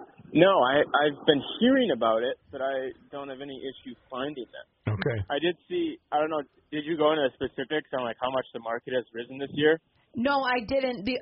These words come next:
Speaker 3: article that I was looking at, they just said that right now they're limiting, distributors can only, they're only allowing their customers to buy thirty-five cases.
Speaker 1: Oh, you know what,
Speaker 2: Hmm.
Speaker 1: actually?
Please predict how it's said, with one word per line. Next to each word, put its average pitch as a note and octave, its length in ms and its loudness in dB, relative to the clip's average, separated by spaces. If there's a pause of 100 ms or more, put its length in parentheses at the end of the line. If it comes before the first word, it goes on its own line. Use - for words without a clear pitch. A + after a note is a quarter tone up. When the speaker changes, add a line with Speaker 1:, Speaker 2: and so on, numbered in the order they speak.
Speaker 3:
article C#4 440 0
that C#4+ 140 0 (100)
I A#3+ 60 -4
was A#3+ 180 -6
looking B3+ 320 -4
at, A#3+ 140 -4
they A#3+ 120 -2
just B3 300 -2
said A#3 280 -2
that G3+ 320 0 (360)
right A#3+ 220 2
now A3+ 280 2
they're A#3+ 140 0
limiting, A3+ 840 -4 (320)
distributors A#3+ 1000 -2
can A#3 140 -4
only, G#3+ 640 -4 (220)
they're A#3 180 0
only A#3 240 -4
allowing G#3+ 400 -2
their G#3+ 120 -4
customers A3+ 560 -4 (100)
to A3+ 80 -2
buy G3 300 2 (180)
thirty-five G3 840 0
cases. F#3+ 600 -4 (160)
Speaker 1:
Oh, G#3 240 -2 (400)
you F3 120 6
know B3 80 6
what, B3 160 6
Speaker 2:
Hmm. D#3 60 2
Speaker 1:
actually? F3+ 420 0